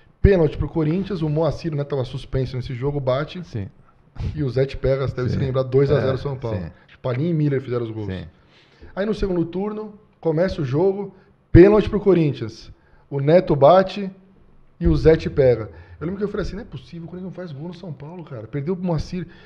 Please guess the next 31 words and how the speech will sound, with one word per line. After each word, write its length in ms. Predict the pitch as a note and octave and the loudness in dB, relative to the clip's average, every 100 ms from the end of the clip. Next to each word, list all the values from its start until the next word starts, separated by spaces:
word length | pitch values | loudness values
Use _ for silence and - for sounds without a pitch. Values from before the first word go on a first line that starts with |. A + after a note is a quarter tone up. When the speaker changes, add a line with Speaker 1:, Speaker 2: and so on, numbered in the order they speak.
| - - | -12 -4
Speaker 1:
E 80 | D#3+ | -2
aí 60 | F3 | 0
continua 340 | - F3 F3 | -2 -2 0
o 60 | D3+ | 2
jogo, 200 | F3 F#3 | 2 2
tinha 120 | E3+ | -4
um 40 | |
São 140 | E3 D3+ | -4 0
Paulo 220 | E3 D3+ | 0 2
muito 240 | D#3+ E3 | -2 -2
melhor. 500 | E3+ D#3 D3+ F3 G3 - | -2 2 4 2 0 -8
Speaker 2:
Sim. 160 | - E2 - | -10 -10 -14
Speaker 1:
E 40 | |
o 20 | |
Corinthians 300 | E3 E3+ F3 | -4 -2 -2
faz 120 | E3+ | -4
aquele 240 | D#3+ E3 D#3+ | -4 -4 -2
gol 160 | D3 | 0
mandrake, 560 | D3 D3 C#3+ C3 D3 G#3+ | 2 2 2 0 0 -6
impi-, 280 | F#3+ - C3+ | -8 -6 -6
o 40 | |
Neto 180 | A#2+ A2+ | -4 -4
Speaker 2:
Sim. 40 | |
Speaker 1:
tava 140 | G2+ A#2+ | -4 -6
impedidaço. 840 | B2 C3 C3+ B2 A#2 - F2 - _ _ _ _ _ | -6 -6 -4 0 0 0 -6 -14 _ _ _ _ _
Speaker 2:
É. 40 | C3 | -6
Speaker 1:
E 20 | |
o 40 | |
Corinthians 260 | C3+ D3+ D3+ | -2 0 -2
se 60 | |
classifica. 600 | D3 D#3+ D#3+ - G2+ A#2 | -2 -2 -2 -4 -4 -6